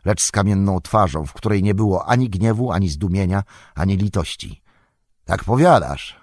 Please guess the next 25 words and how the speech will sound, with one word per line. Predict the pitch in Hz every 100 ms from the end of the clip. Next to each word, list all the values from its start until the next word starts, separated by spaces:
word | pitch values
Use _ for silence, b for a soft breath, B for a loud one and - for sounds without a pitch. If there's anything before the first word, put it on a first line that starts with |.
| _ _ _ _ _ -
Nigdy | 147 160 147 175
nie | 180
popełniłeś | - 180 175 160 170 202 185 170
nic | 175 -
takiego, | - 160 165 139 131
żeby | 139 131
zasłużyć | 123 120 127 123 120 -
na | 123 120
więzy | 135 113 90 117
lub | 120 120
jeszcze | 107 120
cięższą | 107 120 101 104 107
karę? | 107 101 131 240 - _ _ _ - _ _ _ _ _ _ _ _ -
Jednakże | 90 92 110 98 113
nie | 117
do | 123
mnie | 117 113
należy | 107 104 101 110
sąd | - 117 104 92
nad | 104 -
tobą | 113 98 92
za | 85 92
tamte | 95 85 80
sprawy. | - 85 76 62 53 - _ _ _ b b b b b _
Dziś | 117 151 -